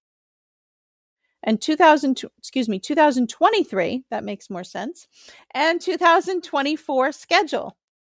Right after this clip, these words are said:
Carnival Jubilee, the cruise line's third Excel class ship featuring all the fun already wowing guests aboard its sister Mardi Gras,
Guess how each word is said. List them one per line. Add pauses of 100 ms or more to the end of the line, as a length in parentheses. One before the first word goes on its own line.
(920)
Carnival
Jubilee, (380)
the
cruise
line's (100)
third
Excel
class
ship (200)
featuring
all
the
fun
already
wowing
guests
aboard
its
sister
Mardi
Gras,